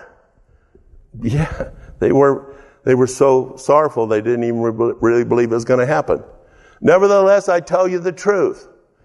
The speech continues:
It is expedient for you that I go away." How do you, can you,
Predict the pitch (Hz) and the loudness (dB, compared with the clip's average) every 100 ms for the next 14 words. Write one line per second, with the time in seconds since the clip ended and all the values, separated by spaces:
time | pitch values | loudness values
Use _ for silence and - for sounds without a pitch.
0 | _ _ _ - 165 208 - 202 214 - | _ _ _ 2 4 4 0 -2 -2 -2
1 | 185 180 - - - 226 233 220 196 156 | -4 -2 -8 -8 -6 -2 -2 0 2 2
2 | 110 113 - - _ _ - - 165 156 | 2 -2 -12 -20 _ _ -10 2 4 4
3 | 147 202 226 170 160 151 - - - - | -2 0 2 2 0 -4 -10 -20 -20 0
4 | 135 139 190 208 151 160 175 185 175 107 | 2 4 2 2 2 4 4 2 0 0
5 | 64 - - _ _ _ - 180 196 208 | -6 -16 -20 _ _ _ -4 0 0 0
6 | 220 220 - 170 160 | -4 -6 -2 0 0